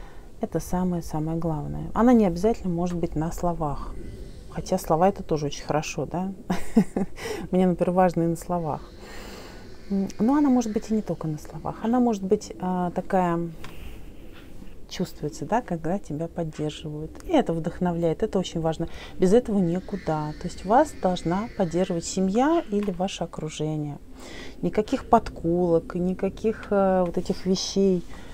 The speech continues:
что там ерундой занимаешься. То есть этого ничего не должно быть, это не должно вам мешать. Если чем бы вы ни увлекались, не должно этого быть. Это касается любого вообще хобби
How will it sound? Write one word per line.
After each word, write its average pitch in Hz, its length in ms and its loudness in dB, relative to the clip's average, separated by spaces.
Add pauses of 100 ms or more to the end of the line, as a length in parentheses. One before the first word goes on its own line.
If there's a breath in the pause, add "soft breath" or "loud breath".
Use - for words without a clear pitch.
(180 loud breath)
что - 240 -4
там 170 460 2
ерундой 185 480 0
занимаешься. 175 680 0
То - 120 -4
есть 170 180 -2
этого 208 220 0
ничего 190 260 2
не 170 100 2
должно 170 340 2
быть, 160 400 0
это 220 160 0
не 190 80 6
должно 185 380 4
вам 165 240 2
мешать. 320 540 2
Если 185 840 2
чем 233 340 4
бы 175 100 -4
вы 170 120 0
ни 170 100 4
увлекались, 240 680 0 (280)
не 180 100 0
должно 208 420 4
этого 175 300 -2
быть. 165 300 -2
Это - 120 -12
касается 202 460 0
любого 180 540 6 (580 loud breath)
вообще 170 320 0
хобби 180 800 4